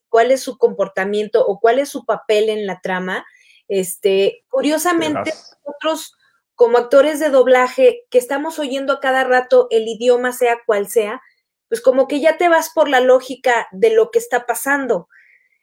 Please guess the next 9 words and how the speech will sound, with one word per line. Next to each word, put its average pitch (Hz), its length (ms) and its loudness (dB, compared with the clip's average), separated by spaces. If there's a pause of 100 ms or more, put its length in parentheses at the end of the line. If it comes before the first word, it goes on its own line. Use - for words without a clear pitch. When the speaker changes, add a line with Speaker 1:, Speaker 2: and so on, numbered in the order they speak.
Speaker 1:
Entonces 285 480 0
ya 294 160 4
llevo, 294 460 4
Speaker 2:
Ujú. 269 100 4 (140)
Speaker 1:
ya 277 120 -4
llevo 320 280 -2 (140)
todo 311 280 2
un 311 160 -4
mes 302 520 -4